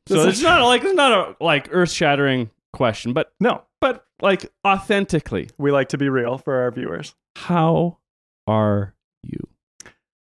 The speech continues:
Speaker 2: I have a coffee in front of me. It
Speaker 1: Yes.
Speaker 2: was purchased by one of my greatest friends.
Speaker 1: You're welcome. <laughs>
Speaker 2: Uh, no, I, you know what? I'm good. I think as of, we're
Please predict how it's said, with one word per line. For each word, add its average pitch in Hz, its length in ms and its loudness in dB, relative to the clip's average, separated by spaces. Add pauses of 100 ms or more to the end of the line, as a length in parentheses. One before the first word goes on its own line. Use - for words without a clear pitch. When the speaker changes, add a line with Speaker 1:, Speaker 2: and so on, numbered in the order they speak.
Speaker 2:
I 143 40 0
have 139 100 0
a 143 60 -4
coffee 147 600 -4
in 175 80 -8
front 135 220 -6
of 117 60 -10
me. 202 240 -8 (1040)
It 156 60 -4
Speaker 1:
Yes. 143 80 -2
Speaker 2:
was 131 240 -4 (220)
purchased 135 520 -8
by 123 160 -2
one 123 440 -8
of 117 140 -10
my 123 100 -6
greatest 123 440 -8
friends. 135 440 -10
Speaker 1:
You're 117 200 0
welcome. 90 420 -4 (460)
<laughs> - 340 0 (760)
Speaker 2:
Uh, 180 260 4 (220)
no, 277 160 4
I, 262 140 2
you 226 200 -2
know 247 80 4
what? 247 120 2
I'm 185 120 2
good. 139 300 0
I 131 80 0
think 160 340 -2 (220)
as 147 300 0
of, 139 420 0 (460)
we're 143 480 0